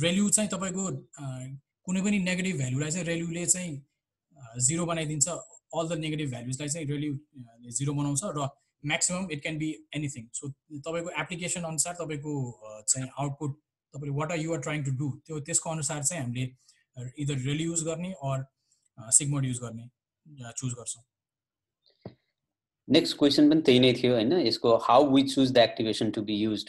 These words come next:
Speaker 2: भन्नुभएको छ। Almost, अ, answer आयो होला सायद। अनि अर्को चाहिँ अनुप श्रेष्ठ, अ, उहाँले सोध्नु भएको छ, "Is filter kernel fixed for C N N?"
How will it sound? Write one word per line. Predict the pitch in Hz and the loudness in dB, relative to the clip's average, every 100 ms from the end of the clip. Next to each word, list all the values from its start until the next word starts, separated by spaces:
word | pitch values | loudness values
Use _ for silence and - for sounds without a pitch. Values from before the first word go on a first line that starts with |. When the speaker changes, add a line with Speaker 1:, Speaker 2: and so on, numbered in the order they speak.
| - | -4
Speaker 2:
भन्नुभएको | 95 92 95 92 135 | -2 2 0 2 -6
छ। | - - | -6 -6
Almost, | 98 101 101 - - | -2 0 -2 -6 0
अ, | 104 101 - | 2 2 -2
answer | - 113 107 | -2 0 4
आयो | 104 104 101 | 6 6 6
होला | 92 92 | 4 2
सायद। | - 95 98 _ _ _ _ _ 131 113 - _ _ _ _ - 107 | 4 2 2 _ _ _ _ _ -12 -12 -18 _ _ _ _ -6 0
अनि | 101 101 98 - - - | 2 2 0 -4 -10 4
अर्को | 123 - 120 | 4 4 2
चाहिँ | 135 | 4
अनुप | 131 117 120 117 | 4 4 4 4
श्रेष्ठ, | 123 113 - | 0 0 4
अ, | 113 107 - - _ - 117 113 107 107 - | 6 4 2 -16 _ -12 -8 -6 -6 -6 -2
उहाँले | 107 104 | 0 0
सोध्नु | 117 107 104 | 0 2 4
भएको | 101 | 6
छ, | 123 | 6
"Is | 117 117 - | 2 0 0
filter | 127 127 135 | 0 2 4
kernel | 131 135 131 - | 6 6 4 4
fixed | 147 - - | 2 2 2
for | 117 - | 2 2
C | 113 113 | 0 2
N | |
N?" | 139 160 | 2 -2